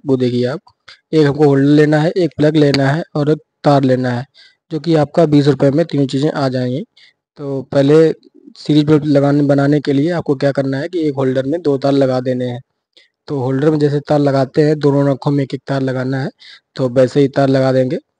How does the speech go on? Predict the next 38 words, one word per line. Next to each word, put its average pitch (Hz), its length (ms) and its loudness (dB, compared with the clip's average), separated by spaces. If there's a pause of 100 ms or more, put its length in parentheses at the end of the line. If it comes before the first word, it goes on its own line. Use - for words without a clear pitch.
(220)
तो 143 100 -2
आपका 139 280 0
एक 139 200 0
plug 185 280 -2 (580)
जिसमें 139 300 -10
तार 139 200 -4
लग 143 260 0
चुके 139 180 -6
हैं, 135 160 -6 (540)
वो 143 140 -10
आपका 139 240 -2
एक 170 160 2
plug 147 260 0
तैयार 139 260 2
हो 127 120 2
जाएगा 127 260 0
तार 127 280 -2
वाला। 117 260 -4
इसके 131 240 -6
बाद 139 140 0
होल्डर 127 300 -4
को 180 200 -6 (880)
लगाना 127 340 -8
है। 117 220 -10 (340)
दोस्तों, 160 300 -2
अगर 180 100 6
आपने 170 240 2
चैनल 165 240 2
को 156 80 -4
सब्सक्राइब 147 400 0
नहीं 135 180 0
किया 139 180 0
है 147 60 0
तो 190 80 -2
please 151 220 -4
सब्सक्राइब 131 380 -4
कर 127 100 -6
लीजिए, 123 320 -6